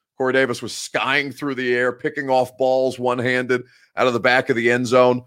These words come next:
uh, just absolutely schooling defensive backs out there, a lot like A J Brown is, uh,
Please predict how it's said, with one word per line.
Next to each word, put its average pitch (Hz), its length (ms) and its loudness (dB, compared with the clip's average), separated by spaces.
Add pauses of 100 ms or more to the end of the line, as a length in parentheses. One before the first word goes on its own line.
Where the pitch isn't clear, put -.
(220)
uh, 120 260 4
just - 240 -4
absolutely 127 560 0
schooling 135 500 -2
defensive 113 460 -8
backs 117 240 2
out 107 140 -2
there, 104 140 -6
a - 60 -8
lot 101 220 -10
like 110 220 -10 (100)
A 131 100 -8
J - 140 -12
Brown - 380 -12 (480)
is, 120 320 0
uh, 113 220 6